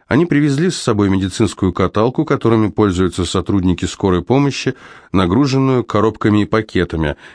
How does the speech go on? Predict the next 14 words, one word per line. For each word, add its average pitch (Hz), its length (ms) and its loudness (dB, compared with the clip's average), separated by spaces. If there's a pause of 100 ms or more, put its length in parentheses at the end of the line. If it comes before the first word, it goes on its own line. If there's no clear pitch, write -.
(120)
и, 71 200 -4
сняв 107 440 -2
поклажу, 123 580 0 (240)
отрегулировали 117 760 0
высоту 101 520 -2
каталки 143 600 0
и 95 280 -2
попытались 113 640 -2
взгромоздить 107 840 0
на 120 60 2
неё 113 320 2
крупное 117 520 0
тело 113 340 0
аккомпаниатора. 101 920 -2